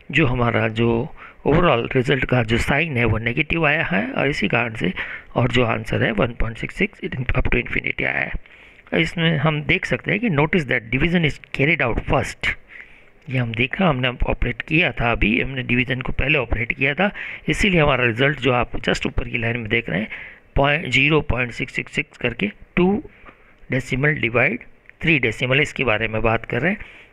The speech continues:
Since this operation has higher precedence than subtraction, इसलिए इसको पहले operation किया गया और जो बार, अ, लार्जर ब्रेस के लिए बार जो, अ, माइ-, अ, minus का sign है उसको अभी operate नहीं किया है। The resulting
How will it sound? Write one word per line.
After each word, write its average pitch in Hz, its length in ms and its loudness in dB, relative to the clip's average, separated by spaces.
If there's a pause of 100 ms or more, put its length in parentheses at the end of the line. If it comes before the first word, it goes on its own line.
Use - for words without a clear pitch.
(140)
Since 202 280 0
this - 180 -2
operation 160 380 0
has 131 220 2 (140)
higher 135 300 0
precedence 127 560 -4
than 139 220 0 (480)
subtraction, - 560 0 (340)
इसलिए 202 320 0
इसको - 300 -4
पहले 113 320 0
operation 127 520 0
किया 131 260 0
गया 196 160 0
और 262 80 2
जो 143 120 4
बार, 135 420 0 (480)
अ, 127 80 2
लार्जर 147 360 4
ब्रेस 127 300 0
के - 160 0
लिए 120 280 2
बार 120 280 0
जो, 123 220 0
अ, - 840 -2
माइ-, 123 280 0
अ, 120 160 0
minus 120 320 -2
का - 100 0
sign 117 320 0
है 185 60 2
उसको 196 260 0
अभी - 320 -2
operate 113 400 0
नहीं 139 140 -4
किया 101 220 -8
है। - 140 -8 (1040)
The 156 140 4
resulting 139 440 2